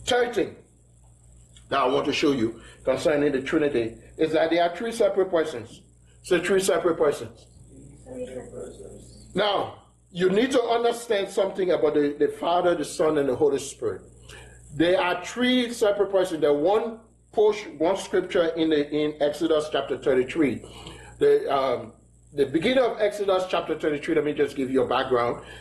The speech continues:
Speaker 1: is that Moses, I mean, the children of Israel, Moses had sent the spies to Canaan to, to, um, spy the land. They came back.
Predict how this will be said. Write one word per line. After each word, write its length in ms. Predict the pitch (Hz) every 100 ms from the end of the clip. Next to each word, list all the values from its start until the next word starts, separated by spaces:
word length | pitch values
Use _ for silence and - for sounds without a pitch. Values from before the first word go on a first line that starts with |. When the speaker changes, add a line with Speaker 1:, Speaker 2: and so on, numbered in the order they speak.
| -
Speaker 1:
is 160 | 156 151
that 160 | 160
Moses, 800 | 156 175 226 240 233 220 - - _ _ _ _ _
I 80 | 156
mean, 160 | 175 180
the 60 |
children 320 | 165 254 240 214
of 100 | -
Israel, 300 | 190 190 170
Moses 280 | 185 196
had 140 | 190 170
sent 260 | - 196
the 80 | 185
spies 640 | 165 - 190 175 165 165 -
to 340 | 165 143 139 - - -
Canaan 440 | 226 202 180 160
to, 120 | 151 - _ -
to, 280 | 147 135
um, 200 | 127 127
spy 400 | 120 - 180 180
the 140 | 180 160
land. 300 | 147 147 147
They 80 | 131
came 360 | - 208 180
back. 360 | 156 180 226